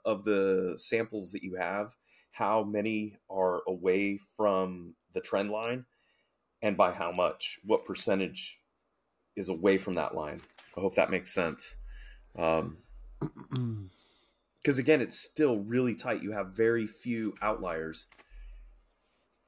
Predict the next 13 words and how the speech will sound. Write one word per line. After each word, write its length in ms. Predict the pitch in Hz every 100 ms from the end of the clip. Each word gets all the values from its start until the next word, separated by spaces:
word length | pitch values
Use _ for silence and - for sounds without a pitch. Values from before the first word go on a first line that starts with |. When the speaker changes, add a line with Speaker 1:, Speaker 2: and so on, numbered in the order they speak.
| _ - -
Speaker 1:
that 80 | -
are 80 | 92
outside 400 | 90 - 101 92
of 60 | 87
that. 240 | 82 -
Outliers 540 | 107 117 113 110 107 98
are 120 | 92
things 320 | - 101 95
that 80 | 90
are 60 | 87
outside 400 | 85 - 87 85
of 80 |
the 460 | 85 82 82 80